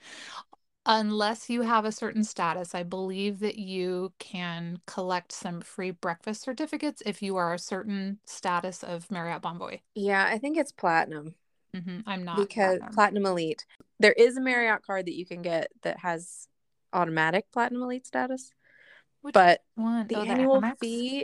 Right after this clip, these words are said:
Speaker 2: is, uh, I think it's a Chase card, actually. The annual fee is six hundred and fifty dollars.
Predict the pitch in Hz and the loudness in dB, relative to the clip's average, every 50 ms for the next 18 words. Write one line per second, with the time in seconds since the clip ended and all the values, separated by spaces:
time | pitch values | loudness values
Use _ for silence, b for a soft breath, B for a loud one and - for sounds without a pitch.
0 | - - 196 185 185 185 - - - - _ _ _ _ _ - 214 220 226 226 | -2 0 -2 -2 -2 -6 -12 -16 -18 -18 _ _ _ _ _ -6 -4 -2 0 -2
1 | 220 - - 190 - 277 330 359 - - - 190 196 240 - - - 165 147 147 | -2 -2 -4 -8 -6 -4 -4 -4 -4 -2 -2 -2 -2 -2 -4 -2 0 2 2 2
2 | 185 175 - - 160 165 - B B B B B B B B B B _ _ _ | 0 -4 -4 -2 -2 -4 -4 B B B B B B B B B B _ _ _
3 | _ _ _ _ _ _ - 214 220 233 247 220 202 - 226 202 185 - - 208 | _ _ _ _ _ _ 6 8 8 10 8 6 6 6 6 4 4 4 2 -2
4 | 202 - 214 190 180 165 151 151 147 - - - - 170 156 - - 190 160 151 | 0 0 0 2 2 2 2 0 -4 -10 -10 -2 0 0 0 0 -4 -6 -4 -4
5 | 143 139 - - - - - - - - - - | -4 -4 -4 -4 -6 -8 -8 -10 -10 -12 -12 -16